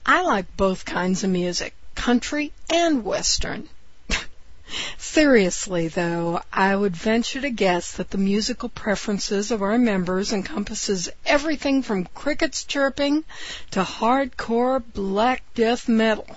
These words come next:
Personally, depending upon my mood, I enjoy traditional Celtic, bluegrass, classical, and the darkest,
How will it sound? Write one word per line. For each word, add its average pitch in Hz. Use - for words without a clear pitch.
Personally, 294
depending 196
upon 185
my 208
mood, 196
I 240
enjoy 226
traditional 202
Celtic, 208
bluegrass, 214
classical, 240
and 196
the 180
darkest, 220